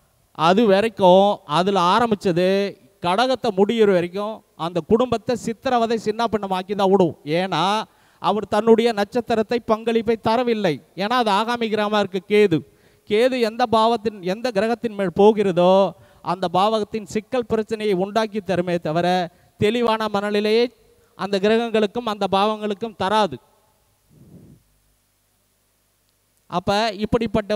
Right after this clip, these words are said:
ஒரு, ஒரு ஜாதகம் வருதுன்னா முதல்ல எப்படியெல்லாம் பார்க்கணும் அப்படிங்கிறத அந்த சித்த, நட்சத்திர சித்தாந்த வகுப்புல மிகவும்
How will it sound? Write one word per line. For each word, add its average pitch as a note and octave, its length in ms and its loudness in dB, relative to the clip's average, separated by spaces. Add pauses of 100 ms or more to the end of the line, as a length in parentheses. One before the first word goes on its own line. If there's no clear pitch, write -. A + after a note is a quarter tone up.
ஒரு, F3+ 100 -2 (100)
ஒரு E3+ 100 0 (120)
ஜாதகம் A3+ 460 -2
வருதுன்னா G#3 340 0 (120)
முதல்ல G#3 320 -2 (180)
எப்படியெல்லாம் G#3+ 520 -4
பார்க்கணும் G#3 500 -2 (360)
அப்படிங்கிறத F3+ 500 -4 (580)
அந்த F#3 200 -2 (280)
சித்த, G#3 220 -6 (920)
நட்சத்திர G#3+ 500 -4
சித்தாந்த G#3 440 -2
வகுப்புல F#3+ 300 0 (800)
மிகவும் G3+ 360 2